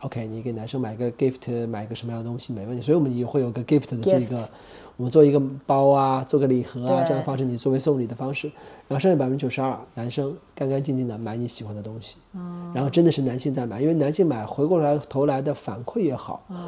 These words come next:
Speaker 1: 为什么呢？就是他会知道男生，比如说你的这里
Speaker 2: 对，
Speaker 1: 侧面不对了，
Speaker 2: 使用的
Speaker 1: 他是使用者的体验，
Speaker 2: 感受。
Speaker 1: 我才，我才能去改变它，对吧？那这就是也会有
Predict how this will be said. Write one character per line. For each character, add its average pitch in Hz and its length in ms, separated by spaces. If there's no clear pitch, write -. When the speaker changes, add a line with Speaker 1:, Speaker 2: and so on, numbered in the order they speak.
Speaker 1:
为 202 100
什 175 120
么 131 80
呢？ 135 80
就 143 100
是 147 80
他 202 140
会 208 100
知 - 180
道 196 140
男 123 220
生， 139 160
比 123 80
如 127 60
说 147 120
你 123 120
的 143 140
这 175 140
里 120 140
Speaker 2:
对， 131 160
Speaker 1:
侧 - 240
面 151 260
不 190 80
对 - 160
了， - 40
Speaker 2:
使 302 100
用 180 120
的 147 300
Speaker 1:
他 214 60
是 226 100
使 202 200
用 202 120
者 196 80
的 139 120
体 - 180
验， 165 240
Speaker 2:
感 - 20
受。 127 80
Speaker 1:
我 139 140
才， 135 120
我 139 140
才 151 120
能 175 100
去 202 100
改 104 160
变 226 200
它， - 180
对 120 120
吧？ 87 180
那 135 120
这 226 160
就 233 80
是 123 220
也 110 260
会 247 160
有 190 80